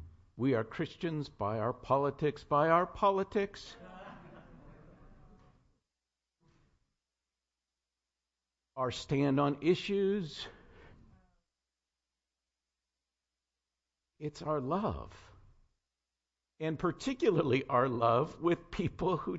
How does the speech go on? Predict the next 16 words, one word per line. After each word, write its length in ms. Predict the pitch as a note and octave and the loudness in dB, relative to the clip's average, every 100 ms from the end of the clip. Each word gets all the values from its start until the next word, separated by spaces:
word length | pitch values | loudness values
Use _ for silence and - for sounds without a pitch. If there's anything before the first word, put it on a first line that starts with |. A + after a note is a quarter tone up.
| - | -6
take 340 | - G#3+ A#3 D#3+ | 4 4 4 -4
vehemently 640 | A2 D#3+ G#3 F#3 D3+ E3 | -4 4 6 6 0 -2
different 400 | C#3+ D#3 F3 D#3 - - _ - | -2 -2 -2 -4 -10 -20 _ -8
positions. 540 | D#3+ G3+ B3 B2 - | 4 6 6 0 -6
It's 120 | - - | -4 6
not 200 | D4 D4+ | 6 8
that 140 | D#3+ | 4
we 180 | D3+ C#3 - - | 2 0 -4 2
ought 240 | D3+ F#3 D3 | 4 4 2
not 220 | C3+ - | 0 0
to 40 | |
have 220 | A#2+ B2 - | -4 -4 -2
convictions, 720 | F#2 D#3 F#3+ - A2+ G3 - - - _ _ _ _ _ _ _ _ _ _ - | 0 0 -2 -4 -2 -2 -4 -12 -20 _ _ _ _ _ _ _ _ _ _ -2
not 200 | B3+ - | 2 2
that 120 | - | 2
we 180 | D3+ | 0